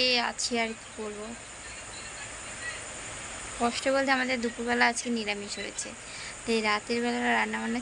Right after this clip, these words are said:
ছিল না। জল দেওয়া ভাত, আম, আলু সিদ্ধ এগুলো দিয়েই খাওয়া হয়েছে। আর দুপুরে রান্না হয়েছিল ডাল, উচ্ছে আলু ভাজা, কচু সিদ্ধ এগুলোই।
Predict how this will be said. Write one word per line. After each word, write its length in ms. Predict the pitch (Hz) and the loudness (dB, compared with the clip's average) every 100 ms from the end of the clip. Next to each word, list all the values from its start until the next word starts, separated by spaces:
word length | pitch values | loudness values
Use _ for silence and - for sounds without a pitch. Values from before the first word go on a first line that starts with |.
| - | 0
ছিল 160 | 240 226 226 | 0 0 0
না। 60 | 247 233 | 0 0
জল 200 | 208 208 214 | 0 0 0
দেওয়া 200 | 220 226 226 | 0 0 0
ভাত, 220 | 214 254 - 226 214 | 0 0 -2 2 2
আম, 220 | 202 214 220 247 - - - - 220 | 2 0 0 -4 -6 -10 -8 0 2
আলু 180 | 214 226 - | 2 0 -2
সিদ্ধ 260 | 226 - 220 220 226 - | -2 -2 0 0 -2 -2
এগুলো 240 | 220 226 220 | 0 0 2
দিয়েই 180 | 226 247 240 | 2 2 0
খাওয়া 180 | 220 220 | -4 -2
হয়েছে। 220 | 214 214 254 | -4 -4 -2
আর 60 | 240 | -2
দুপুরে 340 | 214 208 - 262 254 | -2 -2 0 4 4
রান্না 240 | 226 226 262 | 4 2 2
হয়েছিল 380 | 240 240 233 247 381 - - - - - - 208 | 0 0 -2 -2 -4 -8 -12 -12 -10 -8 -6 2
ডাল, 300 | 220 214 226 240 - 240 | 4 6 6 4 2 -2
উচ্ছে 260 | 247 - 240 | 0 0 2
আলু 180 | 240 240 233 | 2 0 -2
ভাজা, 440 | 220 208 - 220 220 220 - | -2 -4 -2 0 2 2 0
কচু 300 | 226 220 240 233 | -4 -4 -2 0
সিদ্ধ 280 | 240 202 202 220 262 - - - - - - | 0 0 0 0 -2 -4 -12 -10 -10 0 0
এগুলোই। 320 | 208 190 | 2 -2